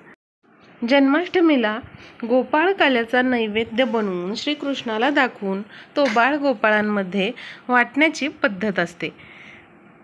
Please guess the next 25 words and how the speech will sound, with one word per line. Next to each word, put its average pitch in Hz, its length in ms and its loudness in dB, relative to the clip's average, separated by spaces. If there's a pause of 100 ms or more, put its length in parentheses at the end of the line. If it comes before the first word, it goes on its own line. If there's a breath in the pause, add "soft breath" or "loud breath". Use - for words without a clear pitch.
(480)
हा 370 200 2
दहीकाला 294 600 2
किंवा 262 220 0
गोपाळकाला 247 680 2
बनवण्यासाठी 214 840 -2
फक्त - 380 -6
पाच 247 340 -2
ते 220 80 0
दहा 202 220 -2
मिनिटे 190 380 -2
लागतात. 233 360 0 (440 loud breath)
लगेचच 240 480 0
आपण 233 340 0
ही 220 160 -4
झटपट 254 580 0
रेसिपी 254 540 0 (400 loud breath)
कशी 247 220 0
करायची 247 500 0
ते 254 80 2
बघू. 185 420 -4 (680)
गोपाळकाला 285 580 2
बनवण्यासाठी 254 840 0 (1700 loud breath)
आपल्याला 226 420 2
पोहे 214 380 2
लागतात, 175 360 0